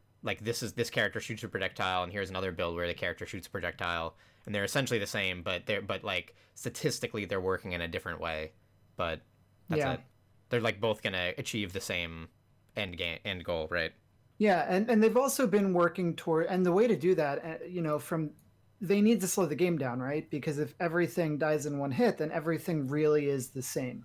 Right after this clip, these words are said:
Speaker 1: Yeah, like, if you, if, like, 'cause the way that people play it is, other than bosses, is you're, you're warping around at, like, especially by the end game, you're just, like, teleporting or dashing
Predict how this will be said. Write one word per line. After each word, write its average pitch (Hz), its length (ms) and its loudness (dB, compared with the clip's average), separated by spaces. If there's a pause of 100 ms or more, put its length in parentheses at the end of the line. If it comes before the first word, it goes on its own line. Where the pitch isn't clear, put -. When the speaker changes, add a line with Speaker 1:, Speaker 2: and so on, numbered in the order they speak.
(120)
Speaker 1:
Yeah, 113 340 4
like, 127 160 2
if 127 100 0
you, 139 140 2
if, 127 180 2
like, 131 120 2
'cause 135 180 2
the 131 120 2
way 147 160 4
that 147 120 2
people 139 220 0
play 160 400 4
it 127 120 2
is, 123 220 0
other 151 220 4
than 139 160 2
bosses, 110 680 0 (380)
is 120 280 0
you're, 113 240 4
you're 117 240 0
warping 131 480 2
around 110 560 2
at, 104 240 0
like, 104 160 0
especially 135 320 0
by 110 140 0
the 107 80 2
end 117 140 0
game, 101 220 0
you're 98 120 -2
just, 95 180 -6
like, 95 280 -2 (400)
teleporting 123 640 2
or 101 80 0
dashing 92 720 -2